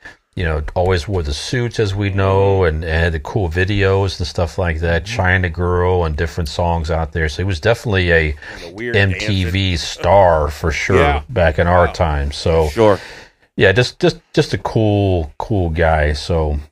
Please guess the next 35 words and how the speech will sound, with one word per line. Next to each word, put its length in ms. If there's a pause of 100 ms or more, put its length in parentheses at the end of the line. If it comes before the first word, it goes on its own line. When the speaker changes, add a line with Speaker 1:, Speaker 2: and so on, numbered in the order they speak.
Speaker 1:
that's 240
nice 220
that 100
he's 140
getting 220
some, 280
uh, 140
love 280
out 200
there. 120
Speaker 2:
I'll 80
tell 180
you, 80
yeah, 280
it 140
is. 260
And 100
I'll 80
tell 140
you 60
what 120
I 80
appreciated 640
about, 400 (280)
about 340
it. 80
I 120
li-, 280
I 60
appreciate 480
the 80
fact 300
that 120
there's 200
an 120